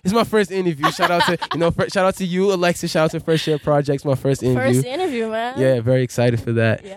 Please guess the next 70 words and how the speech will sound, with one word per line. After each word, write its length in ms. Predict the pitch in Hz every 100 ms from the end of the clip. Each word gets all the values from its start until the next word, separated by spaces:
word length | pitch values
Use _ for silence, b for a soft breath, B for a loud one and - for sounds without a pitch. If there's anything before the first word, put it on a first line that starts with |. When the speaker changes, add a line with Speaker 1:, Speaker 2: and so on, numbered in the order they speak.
| -
Speaker 1:
'Cause, 160 | 196 175
yo, 160 | 165
honestly, 440 | 139 165 175 - 170
people 260 | 175 160
probably 180 | 156 143
won't 180 | 135 123
get 140 | 120
this 180 | 117 110
much 260 | 113 107 113
out 200 | 110 104
of 60 |
me, 120 | 104 104
like, 300 | 95 95 - _ _ -
you 100 | 120
know, 280 | 107 98 104
further 360 | - 113 104
on 220 | 101 104
down 180 | 101 95
the 60 | 95
line. 300 | 95 92 107 - _ _ _
Speaker 2:
That's 220 | 208 226
crazy. 380 | - 247 226 202
Speaker 1:
Yeah, 460 | 135 135 127 120 113
like, 180 | 110 107
legit. 480 | 104 98 104 104 - _
I 60 | 101
Speaker 2:
Yeah. 60 |
Speaker 1:
probably 280 | 110 107 107
won't 100 | 110
be, 80 | 143
<laughs> 140 | 165 294
I 60 | -
probably 380 | 269 185 175 170
won't 120 | 147
be 60 | 143
talking 300 | 139 127 127
like 200 | 123 120
this 180 | 127 - B
Speaker 2:
Yeah. 280 | 226 208 147
Speaker 1:
further 280 | 139 127 131
on 100 | 127
down 220 | 127 123
the 60 | 113
line. 300 | 120 131 120
So, 180 | - 107
like, 260 | 95 - - B B
this 160 | - 131
is 80 | 131
cool. 340 | - 123 110 - _
Speaker 2:
This 180 | - -
Speaker 1:
I, 40 | 247
Speaker 2:
is 60 |
very 300 | 220 247 254
cool. 380 | 220 214 190 190
Speaker 1:
yeah, 160 | 196 87
I 20 |
dig 80 | 82
Speaker 2:
No, 160 | 247 -
this 120 | -
Speaker 1:
it. 40 |
Speaker 2:
is, 60 | 277
this 160 | 285
is 120 | 359 285
a 60 |
lot 200 | 262 285
of 80 | 262
fun, 280 | - 277 233
too. 320 | 285 247 196
Speaker 1:
Yeah. 420 | - 127 - 294 -
Speaker 2:
<laughs> 240 | 285 -